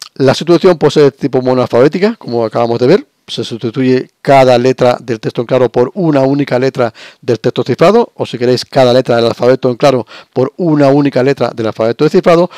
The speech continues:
o bien del tipo polialfabética, que en función de una clave, en cómo se va, eh, eh, se va desplazando esa clave dentro del texto en claro, como Villeneuve, o bien en función de homófonos, ¿vale?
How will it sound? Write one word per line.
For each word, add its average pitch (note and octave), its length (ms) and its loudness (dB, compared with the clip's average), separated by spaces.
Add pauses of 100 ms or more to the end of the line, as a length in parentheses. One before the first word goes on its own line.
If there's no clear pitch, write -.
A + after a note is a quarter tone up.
(220)
o F#3+ 180 4
bien G3 200 2
del B2+ 160 -2
tipo C3 300 -4
polialfabética, D#3+ 720 2
que C3+ 100 -4
en A#2+ 80 0
función C#3 460 -2
de C#3+ 60 -2
una B2+ 180 0
clave, F3 340 2 (240)
en C3 200 -6
cómo D3 260 2
se B2 120 -2
va, C#3 360 2
eh, B2 640 0
eh, - 20 -20 (260)
se C3 220 -4
va C3 160 6
desplazando B2+ 600 0
esa B2+ 140 0
clave B2+ 300 2
dentro B2 300 -4
del A2+ 100 -2
texto B2 240 -4
en A#2 60 -6
claro, C#3 260 2
como A#2 220 -4
Villeneuve, B2+ 400 0 (300)
o B2+ 140 2
bien C#3+ 220 2
en C#3 140 -6
función C3 340 -2
de C#3+ 120 2
homófonos, E3 500 2
¿vale? D#3 260 0